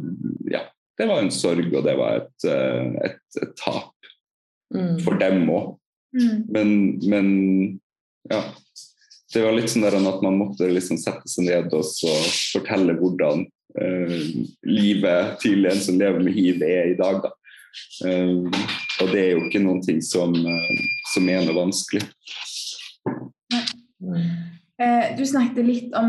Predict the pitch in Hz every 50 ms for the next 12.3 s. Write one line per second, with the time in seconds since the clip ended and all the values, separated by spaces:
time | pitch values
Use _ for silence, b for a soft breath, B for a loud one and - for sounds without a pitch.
0 | 233 233 233 226 233 233 233 220 220 220 220 214 214 226 220 220 220 214 214 220
1 | 185 190 190 214 202 - 208 214 214 214 214 208 214 220 214 214 - 233 208 -
2 | - 196 208 208 208 208 214 208 208 208 202 202 202 202 180 120 - 208 202 202
3 | 208 208 208 202 208 202 - - 233 233 - - 214 202 202 - 202 196 196 190
4 | 190 190 190 190 196 196 196 208 185 190 190 196 190 190 190 196 - - 196 196
5 | 196 196 202 190 190 190 - 202 196 190 175 - - - 208 196 190 175 170 175
6 | 190 185 196 190 190 190 180 180 175 175 185 180 180 190 190 196 185 180 175 170
7 | 165 165 165 175 175 B B B B B B _ - 226 220 220 226 240 240 285
8 | 330 - B B B B B B - - 254 240 233 233 226 247 247 254 254 247
9 | 214 208 220 214 220 226 220 214 202 196 202 202 202 208 220 208 208 - 214 208
10 | - 214 208 208 208 208 214 - - 220 208 202 202 220 233 226 226 214 208 208
11 | 208 208 - 202 202 202 - - - 208 208 - 208 202 202 202 208 - 202 -
12 | 262 330 370 349 -